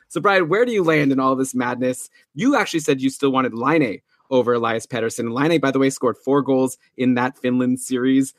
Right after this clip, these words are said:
those two games to get back on track after a really slow start to the year. But yeah, Elias Pettersson just looking so, so good. Like, I feel like, yeah, it's hard to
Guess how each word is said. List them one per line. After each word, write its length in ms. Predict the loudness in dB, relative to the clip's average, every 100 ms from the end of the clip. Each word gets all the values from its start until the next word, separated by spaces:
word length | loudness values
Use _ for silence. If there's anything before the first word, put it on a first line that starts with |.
| -10
those 160 | -10
two 160 | -4 -2
games 340 | 2 2 0
to 80 | 0
get 160 | -4 -2
back 240 | -4 -2
on 100 | -4
track 320 | 0 -2 -2 -4
after 240 | -4 -2
a 20 |
really 160 | -2 -2
slow 220 | 0 0
start 240 | 2 -2
to 100 | 0
the 80 | -6
year. 400 | -2 0 0 -2 _ _ _ _ -2
But 180 | 0 2
yeah, 160 | 2
Elias 320 | 2 2 2
Pettersson 320 | 2 0 2 -2
just 140 | -2
looking 200 | -2 -2
so, 340 | -4 0 2
so 280 | 2 2 0
good. 380 | 2 2 2 2
Like, 100 | 0
I 80 | -2
feel 160 | 0
like, 160 | -2 -2 _ _ _
yeah, 280 | -4 0 0
it's 100 | -2
hard 380 | -4 -2 0 0
to 340 | 0 0 -2